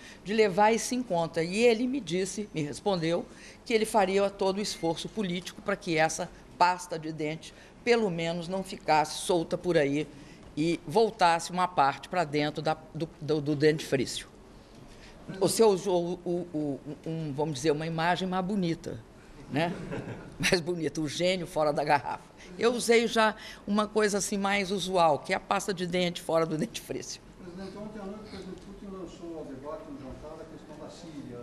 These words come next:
Speaker 2: Qual foi a sua
Speaker 1: É verdade.
Speaker 2: participação nesse debate?
Speaker 1: Olha, é, nós tivemos uma,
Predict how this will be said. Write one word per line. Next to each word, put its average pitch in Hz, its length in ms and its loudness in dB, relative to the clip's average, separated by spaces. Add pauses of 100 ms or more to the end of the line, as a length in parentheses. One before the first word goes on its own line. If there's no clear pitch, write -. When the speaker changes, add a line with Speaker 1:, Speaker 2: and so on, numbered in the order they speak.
(200)
Speaker 2:
Qual 196 100 -12
foi 190 200 -14
a - 40 -14
sua - 120 -10
Speaker 1:
É - 20 -6
verdade. 151 640 0
Speaker 2:
participação - 120 -12
nesse - 160 -14
debate? - 520 -18 (460)
Speaker 1:
Olha, 190 320 4 (120)
é, 170 280 6
nós 208 480 2
tivemos 190 480 0
uma, 175 260 0